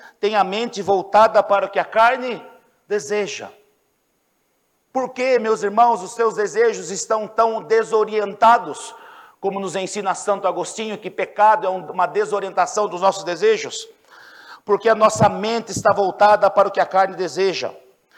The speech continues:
Mas Paulo afirma que, "Mas quem, de acordo com o Espírito, tem a mente voltada para o que o Espírito deseja?" A mentalidade da carne é morte, mas a mentalidade do Espírito é vida e paz. A mentalidade da carne é o quê?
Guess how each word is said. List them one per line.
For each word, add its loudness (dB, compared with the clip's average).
Mas 0
Paulo 8
afirma 0
que, -6
"Mas 2
quem, -2
de -2
acordo 4
com 0
o 4
Espírito, 0
tem 2
a 4
mente -4
voltada 6
para 2
o -10
que -10
o -2
Espírito -6
deseja?" 0
A 4
mentalidade 0
da 4
carne 0
é -4
morte, 0
mas -2
a 0
mentalidade 0
do -6
Espírito -6
é 2
vida -4
e -6
paz. -8
A -10
mentalidade 0
da -2
carne -4
é -4
o -6
quê? -4